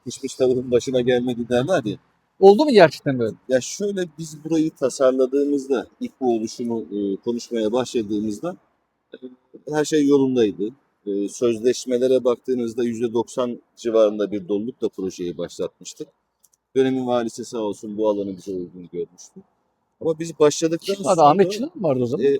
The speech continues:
Speaker 1: Ali Kaban valimiz
Speaker 2: Ali Kaban, özür
Speaker 1: Güler
Speaker 2: dilerim.
Speaker 1: Ayak buranın tahsisiyle ilgili, e, buranın bu projeye ayrılmasıyla ilgili prosedürleri o halletmişti. Devamında Ahmet Çınar valimizle, e, prosedürlerin tamamlanmasını sağladık.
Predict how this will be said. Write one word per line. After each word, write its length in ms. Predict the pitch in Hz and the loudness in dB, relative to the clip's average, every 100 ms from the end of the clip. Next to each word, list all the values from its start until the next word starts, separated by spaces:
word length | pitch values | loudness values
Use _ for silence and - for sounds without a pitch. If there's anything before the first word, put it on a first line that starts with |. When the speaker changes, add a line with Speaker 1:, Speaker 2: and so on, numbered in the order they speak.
| - | -2
Speaker 1:
Ali 160 | 156 | -6
Kaban 440 | 196 185 190 196 185 | -4 -4 -4 -4 -4
valimiz 360 | 175 175 165 | -2 -2 0
Speaker 2:
Ali 120 | 196 196 | 2 6
Kaban, 280 | 190 165 | 6 6
özür 160 | 151 165 | 6 4
Speaker 1:
Güler 140 | 180 | 6
Speaker 2:
dilerim. 120 | 170 131 | 6 6
Speaker 1:
Ayak 200 | 113 - | 4 0
buranın 320 | 147 139 127 - | 2 2 -2 -2
tahsisiyle 920 | 139 127 - - - 165 - 165 156 | -2 0 -6 -14 -8 -8 -4 -4 0
ilgili, 560 | 120 120 123 117 113 101 - _ _ _ - | 0 0 -4 -2 -2 -4 -6 _ _ _ -4
e, 240 | 107 107 | 0 0
buranın 280 | 117 127 127 | 2 0 0
bu 60 | 127 | -4
projeye 480 | 143 135 117 123 117 | 0 0 0 -2 0
ayrılmasıyla 640 | 123 123 120 113 127 120 | 0 0 -2 -6 -4 0
ilgili 320 | 110 104 107 | 0 -2 -4
prosedürleri 640 | 101 123 107 113 104 101 95 | -4 -4 -4 -4 -4 -4 -6
o 120 | 113 139 | -6 -4
halletmişti. 680 | 156 160 151 160 - - 196 - _ _ - | -4 -6 -8 -12 -14 -16 -20 -20 _ _ -6
Devamında 420 | 170 131 127 151 | 0 0 0 -2
Ahmet 260 | 170 151 139 | 0 0 0
Çınar 220 | 147 135 | 0 2
valimizle, 680 | 117 107 101 95 92 90 90 _ - | 4 4 2 -2 -6 -8 -10 _ -14
e, 80 | 92 92 90 90 90 | -8 -6 -6 -6 -6
prosedürlerin 720 | 90 131 117 117 110 104 104 98 | -6 -4 -2 -2 -2 0 -2 -2
tamamlanmasını 840 | 107 98 101 95 95 - 101 92 | -4 -4 -4 -6 -6 -8 -10 -12
sağladık. 440 | - 95 104 208 | -8 -6 -6 -10